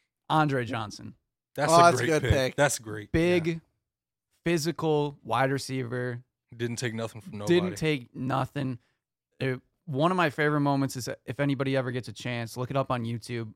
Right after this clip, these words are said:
Speaker 1: Andre Johnson versus Cortland Finnegan.
Speaker 2: Oh, yeah. <laughs> Oh, yeah.
Speaker 1: Cortland Finnegan is a small cornerback. He, I'll give him credit. He doesn't back down from anything. He's, he's a nutcase. Um, but watching those two go at it, and Andre Johnson is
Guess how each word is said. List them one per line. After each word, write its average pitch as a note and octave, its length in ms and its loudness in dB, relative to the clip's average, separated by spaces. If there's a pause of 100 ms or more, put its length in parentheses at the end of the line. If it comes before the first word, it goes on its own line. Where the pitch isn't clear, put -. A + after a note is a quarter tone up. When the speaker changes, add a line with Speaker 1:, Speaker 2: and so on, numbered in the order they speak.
(100)
Speaker 1:
Andre B2+ 300 -2
Johnson A2+ 420 -4
versus A2+ 260 -6
Cortland A#2 360 -6
Finnegan. A#2 260 -2
Speaker 2:
Oh, C#3 40 2
yeah. A#2+ 240 2 (100)
<laughs> B3+ 60 -2 (1200)
Oh, G#2+ 60 -12
yeah. G2+ 300 -14
Speaker 1:
Cortland F3+ 300 2
Finnegan E3 300 2
is C3+ 60 2
a C#3 60 2
small C#3+ 320 2
cornerback. C#3 600 0 (460)
He, C#3+ 220 -6 (340)
I'll C3 180 2
give D3+ 140 0
him D3+ 60 0
credit. D3+ 280 0
He B2+ 100 -6
doesn't C3 300 0
back C3 220 0
down C3 200 -2
from B2 140 -6
anything. B2+ 360 -4
He's, B2 240 -6 (220)
he's A#2+ 200 -6
a A2+ 40 -6
nutcase. C3+ 640 -4 (420)
Um, A#2 500 -4 (460)
but C3+ 80 -4
watching C#3 340 2
those C3+ 240 -2
two D3 140 -4
go B2+ 200 -2
at B2 140 0
it, A#2 80 -6
and A2+ 100 -6
Andre A#2 300 -4
Johnson G#2+ 440 -8
is G2+ 360 -16